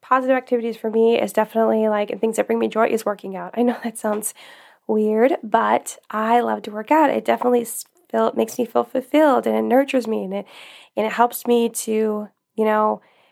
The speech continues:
practice, um, keeping myself accountable for something I said I wanted to do, um, but also dedicated to something.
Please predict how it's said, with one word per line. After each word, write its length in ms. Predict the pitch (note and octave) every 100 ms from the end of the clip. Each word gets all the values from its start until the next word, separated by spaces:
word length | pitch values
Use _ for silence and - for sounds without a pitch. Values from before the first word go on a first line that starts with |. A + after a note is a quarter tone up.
| _ _
practice, 800 | A#3 A3+ - A#3+ A3+ - - -
um, 580 | A#3 G#3+ G#3+ G#3+ G#3 G3+ _ _ _ _ _ _ _ _
keeping 220 | - G#3 A3
myself 340 | G#3+ A3 A3
accountable 480 | A3 A3 B3+ C4 B3+
for 140 | A3
something 340 | A3 A3 G#3+ G#3
I 60 |
said 220 | G3+ G#3+
I 100 | G#3+
wanted 260 | G#3+ G#3 G3+
to 100 | G#3+
do, 500 | F#3+ D4 D#4+ A#3+ C4+ - - - - _
um, 360 | A#3 A3+ A3 G#3
but 140 | G#3
also 300 | G#3+ G#3+ A3+
dedicated 600 | A3 G#3 G#3 - A3 A3+ A3+
to 100 | A#3+
something. 500 | B3 B3 C#4 C#4